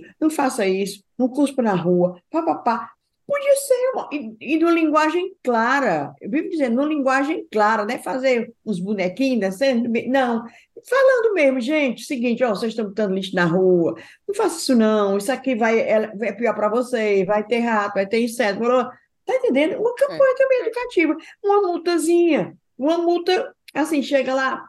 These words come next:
Speaker 1: "Quem é que, quem é aqui esse grupo?" E é porque você sabe que às vezes é, é comércio mesmo. "Quem é o comércio aqui que tá fazendo isso aqui, jogando esse lixo?" Também, chega lá, mas, mas ninguém vê nada disso, nada. Aqueles caminhões que ganham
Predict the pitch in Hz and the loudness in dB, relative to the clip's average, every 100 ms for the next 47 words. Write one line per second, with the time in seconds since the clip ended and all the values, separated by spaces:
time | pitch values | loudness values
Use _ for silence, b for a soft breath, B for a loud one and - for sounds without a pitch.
0 | _ 294 311 311 302 - 247 302 294 294 | _ 0 0 0 -4 -4 0 2 4 2
1 | 285 269 269 262 277 202 247 262 262 254 | -2 2 2 2 -4 0 2 2 0 -6
2 | - 233 - - 220 247 208 233 233 190 | -4 -6 -6 -10 -4 -4 -2 -2 -4 -4
3 | 233 233 220 240 247 247 - _ - 185 | -6 -4 -2 0 0 -2 -8 _ -10 -4
4 | 294 349 233 220 220 240 185 180 - _ | -2 0 2 0 -2 -2 -2 -2 -14 _
5 | _ 349 339 330 330 311 294 294 302 294 | _ -2 0 0 2 2 2 0 -2 -8
6 | 262 262 247 269 269 262 262 254 240 254 | -8 -10 -4 -4 -2 -2 0 -2 -2 -6
7 | 247 254 240 214 220 220 233 262 240 - | -2 -2 0 2 0 2 0 0 0 -4
8 | - _ B B _ _ 622 - 466 466 | -14 _ B B _ _ -10 0 2 2
9 | 440 359 294 285 - 294 277 285 262 240 | -4 -8 -8 -8 -2 0 2 2 2 2
10 | 269 269 220 262 - - 370 359 330 349 | 0 -4 -8 -8 -10 -8 -6 -4 -4 -2
11 | 320 370 285 294 330 381 539 - - _ | -2 0 -2 -4 -2 -2 -2 -4 -14 _
12 | _ _ - - 214 208 220 - 233 220 | _ _ -4 -2 -2 -2 -4 -2 0 0
13 | 196 196 185 180 180 175 | 0 -4 -2 2 2 0